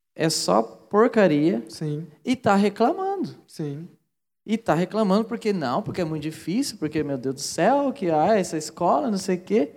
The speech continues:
Speaker 2: Uhum.
Speaker 1: E você não aguentava ficar só estudando.
Speaker 2: Tipo assim, pastor, eu ainda estudava muito. <laughs> Eu estudava de manhã no colégio, à tarde no colégio, e ainda à noite eu fazia redação, porque eu queria passar. Então, eu, eu me dedicava muito e ainda pensava, "Nossa, eu preciso, preciso trabalhar", porque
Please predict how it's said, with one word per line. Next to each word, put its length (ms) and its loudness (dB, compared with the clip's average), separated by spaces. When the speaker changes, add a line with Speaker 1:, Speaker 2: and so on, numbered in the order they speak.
Speaker 2:
Uhum. 240 -4
Speaker 1:
E 60 2
você 340 6
não 180 2
aguentava 540 4
ficar 180 0
só 140 2
estudando. 480 0
Speaker 2:
Tipo 220 4
assim, 240 4
pastor, 320 6
eu 80 10
ainda 160 2
estudava 420 0
muito. 520 4
<laughs> 320 -10
Eu 80 0
estudava 400 4
de 80 2
manhã 300 6
no 80 2
colégio, 500 4
à 60 0
tarde 340 0
no 80 4
colégio, 480 2
e 20 6
ainda 200 4
à 20 2
noite 280 4
eu 60 2
fazia 300 2
redação, 640 -2
porque 140 2
eu 80 6
queria 260 2
passar. 560 -2
Então, 320 4
eu, 160 4
eu 60 2
me 100 6
dedicava 460 2
muito 280 4
e 20 2
ainda 180 2
pensava, 640 2
"Nossa, 320 0
eu 60 0
preciso, 400 -2
preciso 340 -4
trabalhar", 540 -2
porque 260 -4